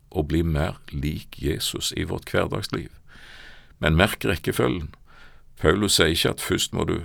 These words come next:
drepe dine syndeimpulser og avkle deg alt som er syndig, og ikle deg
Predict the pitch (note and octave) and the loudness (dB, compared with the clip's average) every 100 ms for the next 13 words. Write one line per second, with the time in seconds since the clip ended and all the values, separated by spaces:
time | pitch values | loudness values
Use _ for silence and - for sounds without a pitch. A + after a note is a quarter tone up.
0 | - - - F2 - - E2+ F#2 - - | -8 -6 0 0 -2 -2 -2 -2 -6 -6
1 | - - - - G2 E2+ - G2+ G#2+ - | -4 -2 0 0 0 -2 -2 0 0 -2
2 | - G2+ G#2+ A2+ A#2+ - C#3 C3+ - - | 0 0 4 4 4 4 2 0 -6 -20
3 | - - - - E2+ - D#2+ D#2+ G#2+ A#2 | -20 -20 -8 0 0 4 6 8 6 4
4 | - F#2+ G2 G2 F#2 G2+ - - G2 F#2+ | 0 0 2 2 0 0 -2 -2 0 2
5 | - G2 E2+ - - F2+ - - - - | 2 2 0 -2 -2 -2 -4 -12 -2 2
6 | G#2 B2 - - A2+ A#2+ A#2 - | 2 0 -2 2 2 2 0 -6